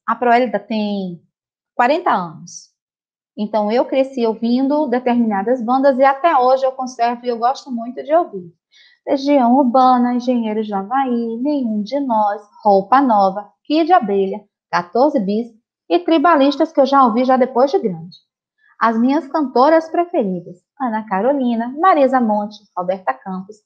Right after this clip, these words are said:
Kel Smith, Adriana Calcanhoto e Ana Vilela, que é, ah, Kel Smith,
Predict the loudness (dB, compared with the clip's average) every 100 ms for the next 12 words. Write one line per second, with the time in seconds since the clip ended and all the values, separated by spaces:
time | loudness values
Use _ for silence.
0 | _ _ _ 0 2 4 2 -2 -2 -6
1 | -16 _ _ -6 -4 -2 0 0 2 0
2 | 0 -4 -4 -8 _ 0 2 4 4 4
3 | 4 0 -6 _ _ -6 -2 2 2 0
4 | -4 _ _ _ _ _ _ 2 2 0
5 | 2 2 2 2 0 -2 -6 -10 -18 -20